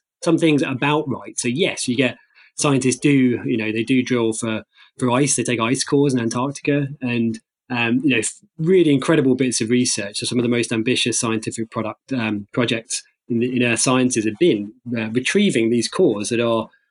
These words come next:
kilometers long from the, the deepest parts of the ice sheet and can tell us what the climate's been like going back almost, well, actually in some places over a million years. Um, so really impressive science.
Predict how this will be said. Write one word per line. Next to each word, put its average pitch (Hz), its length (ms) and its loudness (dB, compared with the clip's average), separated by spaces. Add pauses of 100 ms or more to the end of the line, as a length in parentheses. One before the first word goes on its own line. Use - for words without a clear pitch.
(140)
kilometers 147 680 2
long 110 360 0
from 123 260 -2
the, 120 120 0
the 117 140 0
deepest 143 440 -2
parts 120 320 -4
of 117 80 -4
the 113 120 -4
ice 139 180 0
sheet - 340 -8 (300)
and 165 140 2
can 196 140 2
tell 247 200 2
us 196 180 2
what 180 100 0
the 160 80 0
climate's 151 340 2
been 160 220 4
like 131 240 0
going 131 260 0
back 131 300 -4
almost, 139 360 0
well, 170 140 2
actually 165 240 0
in 143 60 4
some 175 200 2
places 127 400 -2
over 135 220 2
a 120 40 2
million 120 380 2
years. 117 440 -2 (560)
Um, 123 220 0
so 156 120 0
really 180 340 4
impressive 143 460 0
science. 135 460 -2